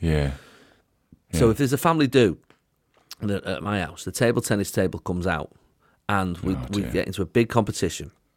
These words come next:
Speaker 2: And I've got two uncles who, don't matter where it starts, them two end up in the final, right?
Speaker 1: Gary? Is one of them Gary?
Speaker 2: No, g-, oh, what, not, what, not, not Gary at all, no. He's,
Speaker 1: Has he
Speaker 2: uh,
Speaker 1: slipped off the radar? 'Cause he
Speaker 2: he's
Speaker 1: was
Speaker 2: not
Speaker 1: pretty much an all-rounder at most sports
Speaker 2: Yeah.
Speaker 1: at one point.
Speaker 2: Well, in his head, yeah,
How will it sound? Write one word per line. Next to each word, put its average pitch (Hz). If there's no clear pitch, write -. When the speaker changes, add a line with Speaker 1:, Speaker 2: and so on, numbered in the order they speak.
Speaker 2:
And 123
I've 131
got -
two 151
uncles 98
who, 120
don't 202
matter 160
where 180
it -
starts, 107
them 139
two 123
end 110
up 113
in 107
the 98
final, 107
right? 82
Speaker 1:
Gary? 69
Is -
one 87
of 80
them 82
Gary? 73
Speaker 2:
No, 127
g-, -
oh, 113
what, 101
not, 110
what, 104
not, 104
not 104
Gary 90
at -
all, 98
no. 90
He's, 92
Speaker 1:
Has 82
he 82
Speaker 2:
uh, -
Speaker 1:
slipped -
off 78
the 85
radar? 78
'Cause 85
he 90
Speaker 2:
he's 87
Speaker 1:
was 87
Speaker 2:
not -
Speaker 1:
pretty 107
much 104
an 92
all-rounder 87
at 76
most 76
sports 95
Speaker 2:
Yeah. 92
Speaker 1:
at 90
one 80
point. 73
Speaker 2:
Well, 107
in 107
his 95
head, 92
yeah, 92